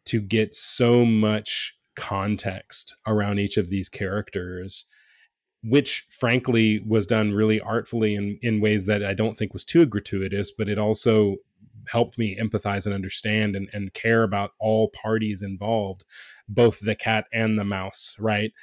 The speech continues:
Um, and, and dude, like, like, uh, uh, uh, I'm gonna say his name wrong. Uh, no, just Neil. I'll just say Neil. I didn't expect Neil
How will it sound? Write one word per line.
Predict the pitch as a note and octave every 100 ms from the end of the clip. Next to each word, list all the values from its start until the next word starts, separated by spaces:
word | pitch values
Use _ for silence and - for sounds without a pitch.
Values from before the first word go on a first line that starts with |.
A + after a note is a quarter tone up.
| - - - _ A#2+
Um, | A2+ A2 G#2+ G#2 G2 _ _ _ -
and, | G#2+ G#2+
and | G#2+ G2 - _
dude, | A2 A2 F2+ G#2+
like, | G2 G2 - - _ _ _ _ _ _ _ _ _ _ _
like, | A#2+ A2 - _ -
uh, | F2+
uh, | - C3+ -
uh, | A2 - - - - - C3
I'm | B2+
gonna | A2 G#2 - G#2
say | - G#2+
his | G2+ G2
name | G2+ G2+ G2
wrong. | G2+ G2 G2 -
Uh, | A2 A2
no, | C3+ A2+
just | G#2 C3
Neil. | C3 B2 G#2 F#2+
I'll | A2+
just | A2 -
say | A2+
Neil. | G#2 G#2+ G2 -
I | C#3
didn't | G3 C#3
expect | A#2 - C#3+ B2+
Neil | A2 B2 D3 A#2 G#2+